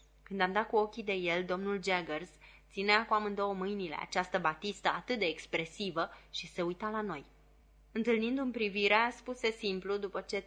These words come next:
timp de câteva clipe rămăsese tăcut, în această atitudine: „Serios? Foarte ciudat.” Și apoi se folosi de batistă cu un efect minunat. Domnișoara Havisham îl văzuse în aceeași clipă cu mine și se speriase de el,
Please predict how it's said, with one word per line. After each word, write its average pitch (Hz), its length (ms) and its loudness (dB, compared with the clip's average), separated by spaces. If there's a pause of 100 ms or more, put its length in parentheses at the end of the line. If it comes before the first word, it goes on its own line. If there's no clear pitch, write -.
timp 190 220 -8
de 185 80 -4
câteva 185 420 -2
clipe 202 360 -2
rămăsese 190 560 -4
tăcut, 180 400 -6 (420)
în 208 140 -4
această 208 440 -2
atitudine: 190 760 -2 (880)
„Serios? 302 440 -2 (640)
Foarte 175 320 0
ciudat.” 175 440 -8 (380)
Și - 100 -8
apoi 247 220 -4
se 247 100 -4
folosi 214 420 -2
de 202 80 -2
batistă 175 520 -4
cu 180 140 -10
un 170 100 -8
efect 175 320 -12
minunat. 165 460 -8 (680)
Domnișoara 196 540 2
Havisham 180 480 0
îl 196 120 -2
văzuse 170 420 -2
în 147 80 -6
aceeași 175 480 2
clipă 190 300 -4
cu 190 140 -6
mine 175 260 -4
și 185 180 -6
se 190 160 -2
speriase 190 600 2
de 160 100 -4
el, 160 220 -4